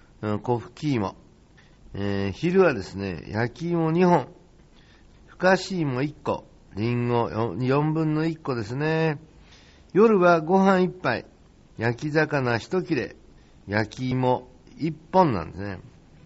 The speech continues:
なんか寂しいでしょ？こういうものの食べ方をしなきゃなりませんよと、こういうことなんですね。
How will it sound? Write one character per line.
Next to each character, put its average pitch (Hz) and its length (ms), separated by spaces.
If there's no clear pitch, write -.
な 104 180
ん 135 100
か 90 180
寂 147 280
し 160 80
い 196 40
で 151 100
し - 60
ょ？ 151 220
こ 156 360
う 156 60
い 147 240
う 139 80
も 135 160
の 123 200
の 110 180
食 104 180
べ 120 120
方 113 280
を 87 60
し - 120
な 90 120
き 82 100
ゃ 76 40
な 80 180
り 92 80
ま 92 120
せ 87 160
ん 80 40
よ 69 100
と、 - 100
こ - 140
う 98 40
い 101 40
う - 20
こ 101 80
と 95 140
な 78 140
ん - 60
で 104 60
す - 60
ね。 104 160